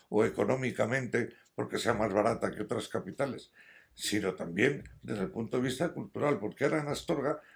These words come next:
hay una gran escuela de idiomas, hay una estupenda escuela de música, y las distancias se han acortado y la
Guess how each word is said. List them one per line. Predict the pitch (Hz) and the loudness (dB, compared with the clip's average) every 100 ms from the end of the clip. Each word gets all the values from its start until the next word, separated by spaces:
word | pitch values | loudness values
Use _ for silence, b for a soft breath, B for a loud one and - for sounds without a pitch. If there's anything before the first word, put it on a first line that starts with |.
| - | -2
hay | 120 | 0
una | 127 120 | 4 6
gran | 139 131 | 6 6
escuela | 110 - 127 117 | 2 0 4 4
de | |
idiomas, | 131 147 127 - | 4 2 0 0
hay | 131 | 0
una | 123 | 0
estupenda | 107 - - 107 151 147 107 | 0 -2 -4 -2 2 2 0
escuela | - 117 113 | -4 -2 -2
de | 113 | 0
música, | 143 147 127 - - B B B B B - | -2 -4 -6 -6 -6 B B B B B -8
y | - | 0
las | 107 104 | 4 4
distancias | 95 - 135 127 120 | 2 2 4 4 2
se | 101 | 2
han | 113 | 2
acortado | 123 123 117 135 117 131 - | 2 -2 2 4 4 0 -6
y | - | -6
la | 95 92 | -4 -4